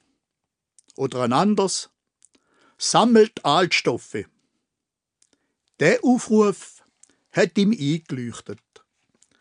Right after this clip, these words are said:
Er füllt die Ham einen Sack mit alten, verrosteten Wellentröten und ginket dann im Zug innen unter der Bank untere.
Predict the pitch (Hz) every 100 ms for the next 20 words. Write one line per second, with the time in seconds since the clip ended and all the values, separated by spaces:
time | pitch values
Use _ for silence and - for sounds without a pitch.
0 | _ _ - - 160 - 240 254 - 233
1 | 175 185 185 170 160 147 170 208 - -
2 | - - _ 151 143 - 139 151 196 -
3 | 196 196 _ _ _ - 143 127 220 -
4 | - 180 160 127 131 175 196 - 175 180
5 | 175 _ - _ _ _ _ 226 254 -
6 | 233 320 - 214 196 196 180 - 190 185
7 | 202 185 175 165 151 _ _ _ _ _
8 | _ _ _ _ _ - 214 226 185 139
9 | 120 135 - - 123 120 92 101